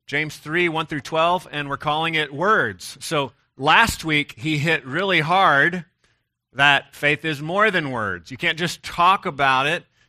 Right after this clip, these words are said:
and not actually live it out. There has to be action. There has to be, uh, some reality where the rubber meets the road and you're living out your faith. This week, he's gonna swing to the other side and say, "Well,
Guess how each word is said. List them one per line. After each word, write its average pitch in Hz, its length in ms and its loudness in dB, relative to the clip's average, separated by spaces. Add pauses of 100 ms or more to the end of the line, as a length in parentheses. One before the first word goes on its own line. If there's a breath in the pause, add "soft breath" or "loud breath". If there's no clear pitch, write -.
(120)
and 139 120 -4
not 147 160 0
actually 147 340 -2
live 139 340 -4
it 143 120 0
out. 151 340 4 (240)
There 131 140 -2
has 147 220 0
to 147 60 -16
be 139 200 -6
action. 143 500 -2 (240)
There 120 140 -6
has 131 220 -6
to 131 100 -14
be, 127 420 -4 (260)
uh, 117 280 -4
some 120 360 -14
reality 123 760 0
where 113 160 -8
the 113 100 -10
rubber 131 240 -6
meets 127 240 -8
the 127 100 -14
road 127 500 -6 (280)
and 117 120 -14
you're 110 120 -8
living 131 400 -6
out 117 480 -2 (320)
your 107 140 -10
faith. 110 600 -6 (300)
This 147 260 -6
week, 156 200 -6
he's 135 120 -8
gonna 135 140 -10
swing 147 300 -10
to 131 40 -10
the 139 80 -6
other 143 160 -6
side 135 300 -2
and 139 100 -12
say, 139 200 -6
"Well, 135 260 -10